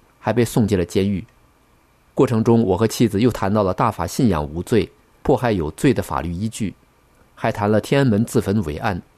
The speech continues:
藏自石，并把自己收藏的藏自石门票给他们看，还讲了活摘器官等罪恶，讲到了三退大潮。当讲到三退时，有一个警察说：“三退我知道，我到台湾旅游时，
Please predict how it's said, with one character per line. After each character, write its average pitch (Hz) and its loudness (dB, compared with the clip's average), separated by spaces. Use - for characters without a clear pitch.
藏 98 -4
自 120 -2
石， - -6
并 135 2
把 104 2
自 139 -4
己 98 -4
收 135 2
藏 107 -2
的 107 0
藏 107 -2
自 131 2
石 98 -4
门 104 2
票 123 0
给 90 -8
他 92 -6
们 78 -6
看， 90 -6
还 120 0
讲 95 0
了 92 -2
活 104 0
摘 107 2
器 104 -4
官 110 0
等 85 -4
罪 101 0
恶， 82 -4
讲 98 0
到 117 4
了 104 2
三 127 -2
退 120 -2
大 98 -2
潮。 - -4
当 139 2
讲 107 2
到 113 2
三 131 0
退 117 0
时， 90 -6
有 87 -2
一 104 0
个 113 0
警 92 -2
察 85 -4
说 87 -4
：“三 147 0
退 147 0
我 80 0
知 101 -4
道， 85 -2
我 107 2
到 135 2
台 123 0
湾 131 4
旅 101 2
游 98 4
时， 98 -2